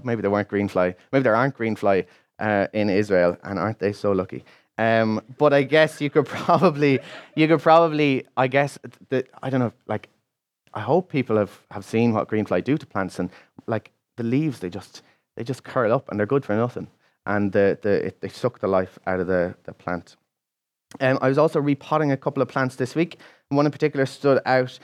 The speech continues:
as a learning moment for me as a gardener, but also in relation to this, uh, parable. So I had repotted this one plant. It had nice long leaves. It's kind of a palmy kind of plant. I don't know exactly what it was called.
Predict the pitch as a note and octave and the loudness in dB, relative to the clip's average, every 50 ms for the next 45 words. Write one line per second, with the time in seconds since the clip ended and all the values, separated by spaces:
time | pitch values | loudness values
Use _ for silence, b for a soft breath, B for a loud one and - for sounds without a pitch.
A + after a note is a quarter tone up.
0 | b b b b b _ _ - A2+ A#2+ A#2 A#2+ B2+ C3 C3+ C3 B2 A#2+ A#2+ A#2 | b b b b b _ _ -4 -4 0 2 2 2 4 4 4 4 2 2 2
1 | A2+ G#2+ - A2 A2 A#2+ B2 A#2+ A2 G#2+ G2 G2 B2 B2 B2+ C3 A#2+ G#2+ G2 G#2 | 0 -2 -2 0 2 2 2 2 2 0 -2 0 2 2 2 2 0 -2 -4 -4
2 | - - A#2 A#2+ C#3 C#3 - B2 A2+ A2+ A2+ A2 A2 A2 - A2 G2+ - - G2+ | -2 0 0 0 0 0 -2 -2 0 2 4 2 2 2 0 -6 -6 -6 -4 -4
3 | F#2+ G#2 G#2 - - - - - F#2+ F#2+ F#2+ - - - - A#2 A#2 A2+ - - | -2 -2 -4 -6 -14 -16 -12 -8 -6 -6 -6 -6 -8 -4 -2 -2 0 -2 -2 -8
4 | A2 _ _ _ _ _ _ _ _ _ _ _ _ _ _ _ _ - _ _ | -14 _ _ _ _ _ _ _ _ _ _ _ _ _ _ _ _ -20 _ _
5 | _ _ _ _ _ - C#3+ C3+ B2+ D3 D#3 D3+ D#3+ D#3 D3+ - D#3 D3+ C3 C3+ | _ _ _ _ _ -4 -2 0 0 0 0 0 -2 -4 -2 -2 -2 -2 -2 -4
6 | A#2+ - B2 A#2+ A2+ - A#2+ A2+ G2 G2+ G#2+ A#2+ A#2+ B2 B2 A#2+ - B2 A#2+ A2+ | -4 -2 -2 -2 -2 0 -2 -4 -2 -2 -4 -4 -2 -2 -4 -2 0 0 0 2
7 | A2 G#2+ A2 A#2+ A#2 A#2 A#2 - - - - A2+ A2 - - C3+ A#2+ G#2 G#2 - | 0 0 0 0 0 0 -2 -4 -10 -14 -12 -12 -10 -8 -4 -4 -4 -4 -4 -6
8 | - A#2 A2+ A2+ A2+ G#2+ G#2 - - G2 F#2+ - A2 G2+ G2+ - - G2+ G#2+ G2+ | -6 -4 -4 -2 -2 -4 -6 -6 -6 -6 -6 -4 -2 -4 -4 -4 -6 -4 -4 -2
9 | F#2+ F2+ F2 F#2 F#2 F#2 - F#2 F2+ F2+ D#2+ E2 F#2 - - F#2 F#2 F2+ - | -2 -2 -2 -4 -4 -4 -4 -8 -6 -6 -6 -8 -10 -6 -2 -2 -2 -2 -4